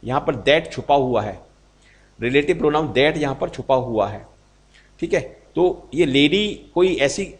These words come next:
लेडी नहीं हुई, ये पर्टिकुलर लेडी हुई, इसको हम पर्टिकुलराइज कर रहे हैं क्योंकि उस लेडी की बात कर रहे हैं यहाँ पर जिससे वो पार्टी में मिला था, तो इसलिए यहाँ पर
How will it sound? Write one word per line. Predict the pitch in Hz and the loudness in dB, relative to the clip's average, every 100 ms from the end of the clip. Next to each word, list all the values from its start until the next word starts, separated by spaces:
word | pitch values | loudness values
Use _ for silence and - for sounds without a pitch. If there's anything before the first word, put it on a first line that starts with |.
| - | -6
लेडी | 147 160 | -4 -2
नहीं | 165 175 | 0 0
हुई, | 151 156 | 0 0
ये | 165 | 0
पर्टिकुलर | 165 127 147 170 | 0 -2 -2 -2
लेडी | 151 147 139 | 0 -2 -4
हुई, | 139 147 | -4 -4
इसको | 117 151 | -6 -6
हम | 147 | -4
पर्टिकुलराइज | 143 127 131 135 131 147 156 | -4 -6 -2 2 2 0 -4
कर | 135 | -8
रहे | 123 120 120 | -6 -8 -8
हैं | 120 - _ _ _ _ _ _ - _ _ | -12 -16 _ _ _ _ _ _ -20 _ _
क्योंकि | - 143 | -8 -2
उस | 175 170 | -2 -2
लेडी | 147 147 170 | 2 2 2
की | 202 208 | -2 0
बात | 165 160 160 | 2 2 0
कर | 131 | -2
रहे | 123 135 | 0 0
हैं | 127 | 0
यहाँ | 123 123 - | -2 -4 0
पर | 185 | 0
जिससे | 131 - 139 | -2 -2 0
वो | 151 | 0
पार्टी | 165 123 117 131 147 | 0 0 0 -4 -6
में | 240 - _ _ _ _ _ 110 | -6 -8 _ _ _ _ _ -8
मिला | 117 120 110 | -2 0 0
था, | - 95 82 - _ _ _ _ | -2 -10 -12 -18 _ _ _ _
तो | - - | -14 -6
इसलिए | 165 - 202 220 | -6 -4 0 4
यहाँ | 175 131 135 | 4 2 -2
पर | 127 170 - - - | 0 0 -2 -16 -20